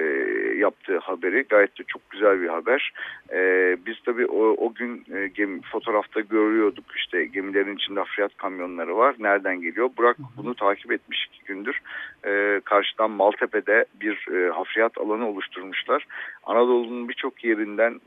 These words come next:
Speaker 1: e, gelen inşaat malzemeleri, dolgu malzemeleri orada toplayıp, e, oradan kamyonlarla, gemiyle karşıya taşıyorlar. Şimdi, e, burada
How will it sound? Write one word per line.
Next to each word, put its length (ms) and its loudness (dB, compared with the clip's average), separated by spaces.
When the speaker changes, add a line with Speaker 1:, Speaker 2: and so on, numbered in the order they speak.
Speaker 1:
e, 220 -4
gelen 320 4
inşaat 520 -4
malzemeleri, 580 -4
dolgu 300 0
malzemeleri 440 -6
orada 320 0
toplayıp, 440 -8
e, 160 0
oradan 340 0
kamyonlarla, 640 -2
gemiyle 560 0
karşıya 380 2
taşıyorlar. 500 -8
Şimdi, 400 0
e, 260 6
burada 500 6